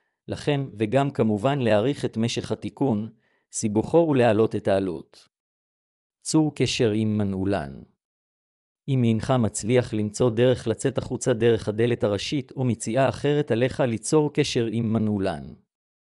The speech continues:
הקפד לוודא שהמנעולן איתו אתה מדבר הוא מוסמך ובעל ניסיון.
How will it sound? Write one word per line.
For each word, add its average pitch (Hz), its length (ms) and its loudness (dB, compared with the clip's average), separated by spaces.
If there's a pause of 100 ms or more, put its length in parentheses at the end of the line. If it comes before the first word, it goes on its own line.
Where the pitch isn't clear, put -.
(520)
הקפד 135 460 0
לוודא 104 440 2
שהמנעולן 104 720 -2
איתו 127 280 2
אתה 123 180 2
מדבר 120 560 0
הוא 123 100 -2
מוסמך 131 600 -2
ובעל 113 360 2
ניסיון. 90 680 -2